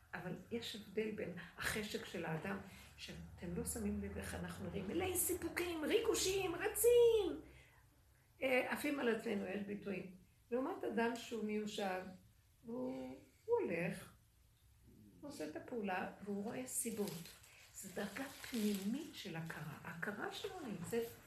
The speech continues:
יותר בבשרו, לא מרחפת. זה דרגות אחרות של חיים. תקשיבו, אני אתן לכם תשובות לכל דבר, אבל צריך לחיות את זה. לא שאני אתן תשובות, זה פשוט ברור.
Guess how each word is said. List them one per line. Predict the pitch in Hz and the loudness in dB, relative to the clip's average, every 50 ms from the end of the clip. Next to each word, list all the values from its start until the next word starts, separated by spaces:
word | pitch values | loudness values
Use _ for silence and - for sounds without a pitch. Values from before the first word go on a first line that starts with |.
| - - - - - | -20 -20 -18 -14 -10
יותר | 170 170 170 - 220 220 208 185 | -8 -6 -2 0 0 0 0 -2
בבשרו, | 185 185 175 - - - - 175 - 143 170 185 185 175 - - - - | -4 -4 -4 -6 -8 -6 -6 -6 -4 -4 -2 -2 -2 -4 -4 -8 -8 -6
לא | 226 254 311 330 | -4 -2 -2 -2
מרחפת. | 320 302 - 233 208 - - - - 226 220 220 - - - - - - - - - - - - - - - - - - - - - - - - - - - | -2 -4 -4 -2 -2 0 0 0 2 2 2 2 0 -2 -4 -4 -4 -4 -6 -8 -14 -16 -16 -16 -18 -18 -18 -18 -20 -20 -20 -20 -20 -20 -20 -20 -18 -14 -10
זה | 170 - 160 175 170 160 | -8 -6 -4 -4 -2 -2
דרגות | 175 160 160 165 185 202 202 214 | -2 -2 -2 -2 -4 -6 -6 -6
אחרות | - - 220 - - 180 - - | -6 -6 -6 -6 -6 -6 -6 -6
של | - - | -8 -8
חיים. | - - - - - - - - - - - - - - - - - - - - - - - - - - | -8 -8 -6 -6 -4 -6 -6 -8 -12 -14 -14 -14 -14 -12 -12 -12 -12 -14 -14 -14 -14 -14 -12 -12 -10 -8
תקשיבו, | - - - - 262 262 240 240 202 - - - - - - - | -6 -4 -2 0 0 -2 -2 -4 -4 -6 -8 -10 -14 -14 -8 -6
אני | 185 185 185 | -6 -4 -2
אתן | 190 254 | -2 -2
לכם | 269 - 277 240 | -2 -4 -4 -6
תשובות | 214 - 214 190 214 214 220 | -6 -6 -6 -4 -4 -4 -6
לכל | 208 - - 208 | -8 -8 -6 -6
דבר, | 196 202 208 202 196 | -6 -6 -6 -8 -8
אבל | 180 175 170 | -8 -6 -6
צריך | 160 165 165 202 - - - | -6 -4 -4 -4 -4 -6 -6
לחיות | - - - - 190 185 190 185 190 | -6 -8 -8 -6 -6 -6 -6 -6 -8
את | 233 165 151 | -8 -8 -8
זה. | - - - - - - - - - - - - | -10 -12 -12 -12 -12 -14 -14 -18 -20 -18 -12 -8
לא | 226 | -6
שאני | - - 269 226 220 214 214 | -4 -2 -2 0 -2 -2 -2
אתן | - 196 190 | -4 -4 -6
תשובות, | - 190 190 202 208 - | -6 -6 -4 -4 -4 -4
זה | - - - | -4 -6 -8
פשוט | - - - - 87 - | -8 -6 -6 -6 -4 -4
ברור. | 170 175 170 - 233 214 - - - | -2 -2 -2 -2 -2 -2 -2 -4 -8